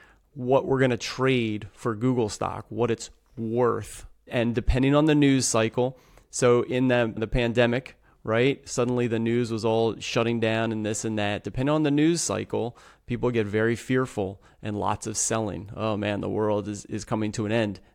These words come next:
The death of stocks, right? The death of equities. The world is coming to an end. We gotta get out of these things. The black swan, S and P five hundred losing twenty percent in a single day. That's like, what, the earnings of all these companies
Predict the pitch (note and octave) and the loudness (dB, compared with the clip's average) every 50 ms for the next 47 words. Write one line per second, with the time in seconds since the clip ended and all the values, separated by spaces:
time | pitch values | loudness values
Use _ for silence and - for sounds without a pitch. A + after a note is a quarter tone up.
0 | _ - G#2+ G#2+ F#2+ F#2+ F#2+ A2+ B2 A#2+ A#2+ A2+ - - - - _ _ - - | _ -8 -6 -6 -6 -4 -2 2 2 2 2 0 -6 -14 -20 -20 _ _ -14 -10
1 | A2 - - - - A2+ A2 A2+ G#2 F#2+ - - - - - - - _ - - | -8 -6 -6 -2 0 2 2 2 0 -2 -6 -8 -8 -8 -8 -10 -14 _ -20 -20
2 | - - - _ _ - G#2 G#2+ A2 A#2 A#2+ - - - - A2+ G#2 G#2 B2+ B2 | -20 -20 -20 _ _ -4 -2 0 0 0 -2 -6 -10 -8 -8 -6 0 4 4 4
3 | B2 - B2 A2 F#2+ A2 A2 - A#2+ A2 A2 G#2+ G2+ F#2 - - - _ _ _ | 4 4 2 2 2 0 -2 -2 -2 -2 -2 -4 -4 -6 -10 -14 -16 _ _ _
4 | _ - A2 A2 A#2+ B2+ B2 A#2+ A#2+ G#2+ - - A#2 A2+ A2+ G#2+ A#2+ A2 G#2 A2 | _ -8 -4 0 2 2 2 2 0 -2 -4 -2 -2 -2 -2 -2 -2 -2 0 0
5 | A2 G#2+ G#2+ G2+ A2 G#2 A#2 G#2+ G#2 G#2 G2+ A2 G#2 G#2 G#2 G#2+ G#2+ G#2 G2 G2+ | 0 0 -2 -4 -2 -2 0 0 0 -2 -2 -2 0 2 0 0 0 -2 -4 -6
6 | G2+ - - G#2 F#2+ F#2 F#2 - - G#2+ G2 - A2 A2 A#2 B2 - - - - | -6 -8 -8 -8 -8 -10 -12 -10 -10 -10 -8 -6 -4 -2 -2 -4 -4 -6 -8 -6
7 | A#2 A2+ A2+ A#2 A#2 A2+ A2 A2 G2+ - _ - - _ _ _ - D3+ D3 E3+ | -4 -2 -2 0 0 -2 -2 -4 -8 -12 _ -20 -20 _ _ _ -2 0 2 2
8 | E3 D3 D#3 D3+ D#3 D3+ D3+ D#3 E3 D3+ C#3 C3 B2+ C3 B2 B2+ A#2+ - - D3 | 4 4 4 4 4 4 4 4 2 2 2 2 2 0 0 -2 -4 -2 0 2
9 | C#3+ D3 C#3 C#3+ C#3 - - C#3+ B2+ F2 G2 A2 - C3 B2+ A#2+ A#2+ A2+ A#2 A#2 | 2 2 2 0 -2 0 0 0 0 -2 -4 -4 -4 -4 -2 -2 -2 0 0 2
10 | A2+ G#2+ G2+ F#2+ - _ _ _ _ _ _ _ _ _ - B2 A#2+ - - - | 2 0 -2 -4 -10 _ _ _ _ _ _ _ _ _ -8 -6 -6 -6 -8 -6
11 | A2 A#2+ B2 A#2+ - - C#3 D3+ B2+ - A#2+ B2+ - C3+ D3 D3 D#3 D#3 D3 C3+ | 0 0 0 0 2 4 4 4 4 4 2 0 2 4 4 6 6 6 6 6
12 | C#3+ C#3 C3+ C#3 C3 - - D3 C#3 A#2+ D3 D3 D3+ D3+ D3+ C#3+ - - - - | 6 6 6 4 2 2 2 2 4 4 4 4 6 6 4 4 0 -4 -8 -10